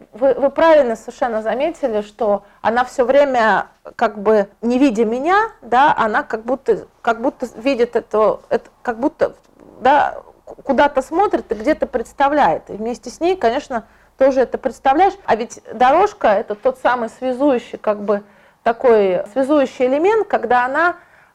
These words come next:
вдруг останавливается, и понимаю ли я контекст, потому что дорожка, вот она выслана, вот посмотри на неё, если ты понимаешь, что это, да, ей очень важно, чтобы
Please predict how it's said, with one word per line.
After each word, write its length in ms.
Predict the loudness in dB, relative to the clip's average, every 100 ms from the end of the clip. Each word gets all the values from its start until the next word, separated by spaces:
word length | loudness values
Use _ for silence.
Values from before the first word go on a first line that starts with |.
| -4
вдруг 340 | 0 0 -2
останавливается, 960 | -4 -2 2 2 4 4 2 0 -4 -6
и 160 | -6
понимаю 540 | -4 -2 2 2 2 0
ли 120 | 2
я 300 | 2 2 -2 _ _ _ _
контекст, 500 | -6 -4 -2 -4 -4
потому 300 | -6 -4 -4
что 160 | -6 0
дорожка, 480 | 2 2 0 -4 -2
вот 280 | 0 0
она 200 | -2 -6
выслана, 480 | -4 -4 -4 -6 -6
вот 240 | -4 -4 -6
посмотри 480 | -8 -4 -2 -4
на 80 | -4
неё, 240 | -6 -2 -2
если 240 | -4 -8
ты 140 | -10
понимаешь, 480 | -4 -4 -2 -2 -2
что 240 | -6 -2 -2
это, 220 | -4 -6
да, 100 | -4
ей 220 | -2 -2
очень 260 | -4 -10 -2
важно, 400 | 0 0 -4 -12 _ _ _
чтобы 720 | _ -4 0 2 4 2 -2